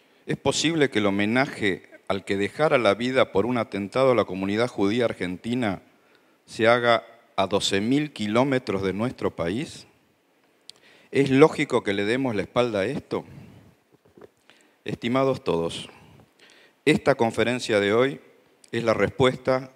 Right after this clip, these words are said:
a este interrogante. Los amigos argentinos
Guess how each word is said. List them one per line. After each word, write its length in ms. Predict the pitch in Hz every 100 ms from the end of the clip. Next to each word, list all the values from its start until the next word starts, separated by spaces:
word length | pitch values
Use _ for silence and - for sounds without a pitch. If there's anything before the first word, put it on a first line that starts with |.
| -
a 140 | 98 107
este 220 | 113 98
interrogante. 720 | 98 95 92 82 82 80 - - - _ _ _ _ _ _ _ _ _
Los 180 | - 104
amigos 380 | 113 143 151 143
argentinos 960 | 123 120 120 113 110 92 87 - -